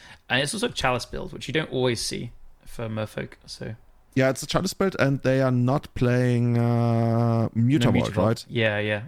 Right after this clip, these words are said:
Speaker 1: I think you often choose, like, Wasteland or Mutavault, 'cause <laughs> for a monocolor deck, the mana is often very bad. It's quite funny.
Speaker 2: Yeah, yeah. It's, it's probably, like, the worst one color mana base in, in all of Legacy,
Speaker 1: Yeah.
Speaker 2: and it has been for over a decade.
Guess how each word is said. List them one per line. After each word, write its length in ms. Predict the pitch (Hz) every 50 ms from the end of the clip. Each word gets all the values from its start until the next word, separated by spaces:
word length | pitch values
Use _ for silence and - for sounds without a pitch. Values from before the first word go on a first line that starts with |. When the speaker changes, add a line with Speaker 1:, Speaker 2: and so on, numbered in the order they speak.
| - _ _
Speaker 1:
I 40 | - -
think 100 | 151 147
you 40 | 135
often 240 | 120 - - 127 113
choose, 320 | - 131 117 110 101 -
like, 140 | 123 127 - -
Wasteland 460 | 107 120 113 - - - 117 117 117
or 80 | 120
Mutavault, 440 | 117 117 113 110 - 117 117 - - -
'cause 180 | - 107 - - - -
<laughs> 140 | - - -
for 180 | - - - 120
a 20 | 101
monocolor 520 | 131 165 151 151 156 - - 151 131 123
deck, 200 | 117 120 - -
the 80 | - 117
mana 180 | 110 110 113
is 100 | 110 -
often 220 | 117 - - 113 110
very 180 | 117 113 107
bad. 320 | 95 - 123 180 175 131 -
It's 100 | - -
quite 180 | - - - -
funny. 200 | - 117 110 110
Speaker 2:
Yeah, 240 | 107 104 98 95 - -
yeah. 240 | - - - - - -
It's, 140 | - -
it's 120 | 80 - -
probably, 220 | - 196 208 185
like, 100 | 160 143 -
the 100 | 127 120
worst 440 | 107 123 120 120 120 - - - - 82
one 260 | 73 82 92 104 107
color 240 | 104 113 101 98 101
mana 220 | 101 85 87 98 92
base 260 | 90 85 101 - -
in, 320 | - - 98 98 92 - - -
in 140 | - 87
all 140 | - 71 90
of 120 | 95 - -
Legacy, 320 | 87 90 90 - - 85
Speaker 1:
Yeah. 200 | 90 104 104 -
Speaker 2:
and 160 | 113 113 101
it 40 | 107
has 120 | 113 107
been 140 | - 101 92
for 140 | - 92 76
over 200 | 64 - - 92
a 40 | -
decade. 380 | - 71 - - 92 92 -